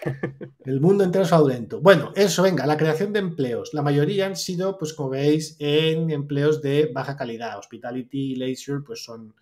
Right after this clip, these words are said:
Speaker 2: dependientes y camareros y, y demás, ¿vale?
Speaker 1: Pero
Speaker 2: Em,
Speaker 1: esto es, eh, seasonal. O sea, me imagino que siendo verano necesitas más camareros. Eso no
Speaker 2: Claro, claro. Es seasonal.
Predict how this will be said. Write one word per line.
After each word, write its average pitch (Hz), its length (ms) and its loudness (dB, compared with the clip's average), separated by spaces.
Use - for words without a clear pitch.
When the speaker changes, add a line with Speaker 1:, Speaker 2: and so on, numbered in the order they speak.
Speaker 2:
dependientes 127 1040 0
y 113 320 -10
camareros 131 800 -2
y, 113 420 -8
y 107 40 -14
demás, 101 420 -16
¿vale? 117 280 -14
Speaker 1:
Pero 107 200 -4
Speaker 2:
Em, - 100 -4
Speaker 1:
esto 123 320 2
es, 143 600 0
eh, 87 840 -8
seasonal. 80 500 -10
O - 80 -20
sea, 85 160 -16
me 85 80 -10
imagino 85 360 -10
que 85 80 -14
siendo 92 300 -8
verano 92 460 -10
necesitas 92 360 -14
más 85 120 -16
camareros. - 680 -12
Eso - 120 -18
no - 60 -12
Speaker 2:
Claro, 95 280 -8
claro. 87 220 -14
Es 107 200 -10
seasonal. 151 560 -2